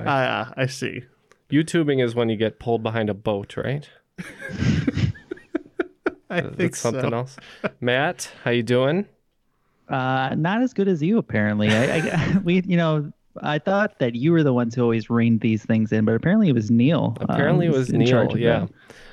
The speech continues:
Speaker 3: that.
Speaker 2: Um, Neil is not here today. Um, he took a little trip to the zoo nearby in Chicago, Lincoln Park. He, uh, saw the jaguar, got a little too excited, wanted a closer look,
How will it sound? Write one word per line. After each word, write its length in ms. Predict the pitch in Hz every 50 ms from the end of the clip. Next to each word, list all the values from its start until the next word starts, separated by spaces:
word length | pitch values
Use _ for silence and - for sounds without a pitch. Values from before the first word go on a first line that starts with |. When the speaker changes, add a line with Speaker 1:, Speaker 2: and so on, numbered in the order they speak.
| -
Speaker 3:
that. 80 | - -
Speaker 2:
Um, 340 | 123 123 123 120 117 117 120
Neil 300 | 123 139 175 214 226 214
is 240 | 147 143 135 131
not 300 | 123 113 107 107 113 123
here 200 | - - 131 131
today. 460 | 139 135 - 120 107 107 104 101 110 -
Um, 440 | 117 120 117 117 117 117 120 110 - -
he 80 | 135
took 220 | 131 - 175 170 -
a 40 |
little 180 | 185 185 185 185
trip 400 | 185 - - 147 143 143 - -
to 120 | - -
the 140 | 131 143 147
zoo 440 | 135 123 117 117 117 113 117 120 120 - _ - - - _ _ -
nearby 460 | 123 117 120 117 107 117 110 113 110 113
in 280 | 120 123 - 110 113
Chicago, 580 | 113 - - - 110 107 107 104 113 120 135 135 - -
Lincoln 260 | - 120 110 - 113
Park. 400 | 123 - - 107 110 127 135 - - - - - - - - - _ _ _ _
He, 240 | - 127 131 131
uh, 160 | 131 127 123 123
saw 220 | 123 - 143 139
the 100 | 139 143
jaguar, 540 | 127 117 120 120 135 143 - 165 165 175 170
got 160 | 156 139 120
a 40 | 117
little 220 | 123 131 139 151
too 220 | 143 - - 170 151
excited, 500 | 131 135 - - 123 123 131 143 160 170
wanted 240 | 160 156 139 123
a 40 | 117 117
closer 400 | - - 123 117 - - 120 117
look, 320 | 113 117 135 151 - -